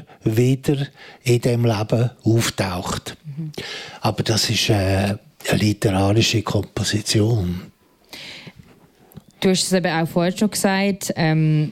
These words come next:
Speaker 2: der Herr Sommer ist ja eigentlich auch sehr einsam,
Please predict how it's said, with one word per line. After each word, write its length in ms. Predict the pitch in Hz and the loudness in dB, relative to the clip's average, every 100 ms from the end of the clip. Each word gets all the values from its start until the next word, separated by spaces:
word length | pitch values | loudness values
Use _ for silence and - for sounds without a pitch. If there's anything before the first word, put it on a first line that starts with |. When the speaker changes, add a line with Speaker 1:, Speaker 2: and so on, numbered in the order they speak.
| - | -6
Speaker 2:
der 440 | - - - 160 | -10 -6 -2 0
Herr 260 | 151 156 156 | 2 2 2
Sommer 380 | - 170 190 175 | 2 2 4 4
ist 80 | 156 | 2
ja 100 | - | 0
eigentlich 300 | 151 160 151 | 2 2 2
auch 100 | 143 | 2
sehr 480 | - 160 165 175 170 _ _ _ _ | 2 2 2 0 -4 _ _ _ _
einsam, 960 | 160 151 208 226 240 170 147 139 139 | -2 2 4 4 2 0 0 0 -2